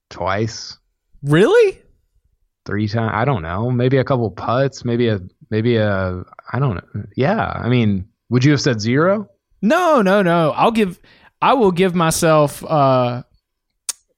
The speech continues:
Speaker 2: I'll give myself an approach, a chip, and a putt. I'll give myself three. <laughs>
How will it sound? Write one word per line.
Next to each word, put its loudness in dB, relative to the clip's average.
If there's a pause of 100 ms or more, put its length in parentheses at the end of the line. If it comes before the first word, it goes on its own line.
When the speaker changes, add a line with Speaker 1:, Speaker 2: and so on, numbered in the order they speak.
(260)
Speaker 2:
I'll 2
give -2
myself 2
an 0
approach, 0 (320)
a -6
chip, 0 (720)
and 0
a -2
putt. -2 (120)
I'll 0
give 2
myself -2
three. -4 (640)
<laughs> -4